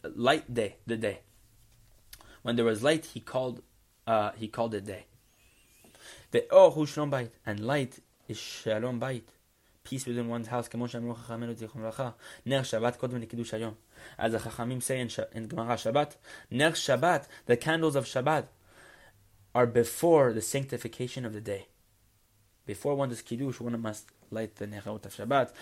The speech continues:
Ki Shalom Bayit Kodem. Because why? Nerot Shabbat brings Shalom Bayit, and Shalom Bayit, um, precedes everything.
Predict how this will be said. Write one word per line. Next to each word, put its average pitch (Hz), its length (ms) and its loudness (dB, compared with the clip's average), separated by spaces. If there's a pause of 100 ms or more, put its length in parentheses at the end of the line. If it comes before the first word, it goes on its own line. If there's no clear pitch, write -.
(180)
Ki 110 100 -6
Shalom 127 360 -2
Bayit 123 320 2 (260)
Kodem. 123 320 -2 (320)
Because 110 280 0
why? 110 280 2 (220)
Nerot 117 300 8
Shabbat 123 420 6 (240)
brings 117 200 -2
Shalom 110 260 2
Bayit, 139 320 4 (200)
and 117 140 -6
Shalom 123 420 2
Bayit, 131 440 4 (1700)
um, 113 500 2 (1080)
precedes 123 640 -2 (300)
everything. 107 440 0